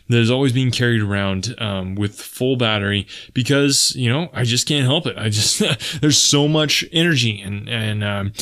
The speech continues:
and purpose and, uh, and desire inside of me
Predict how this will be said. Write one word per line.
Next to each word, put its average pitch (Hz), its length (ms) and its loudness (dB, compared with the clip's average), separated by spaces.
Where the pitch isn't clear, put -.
and 110 320 2
purpose 139 540 0
and, 113 320 0
uh, 104 340 -2
and 107 280 -4
desire 113 640 0
inside 113 400 0
of 110 60 2
me 101 180 0